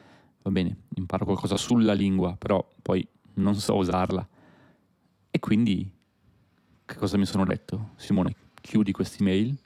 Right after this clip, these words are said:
tac, apri chat G P T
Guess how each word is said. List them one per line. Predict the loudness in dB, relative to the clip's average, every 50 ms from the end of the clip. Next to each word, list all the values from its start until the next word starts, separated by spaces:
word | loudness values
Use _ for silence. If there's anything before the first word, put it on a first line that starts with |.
| _ _ _
tac, | -4 -4 -4 -4 -4 -4 -4 -4 -4 -4 _ _ _ _ _ _ _ _ _ _ _ _ _ _ _ _ _ _ _ _ _ _
apri | 0 0 0 -2 -4 -6 -6 -8 -12 -16 -20 _ -16 -12 -10
chat | -2 0 0 0 0 -2
G | -4 -4 -4 -2
P | -2 -4 -6
T | -6 -6 -6 -6 -6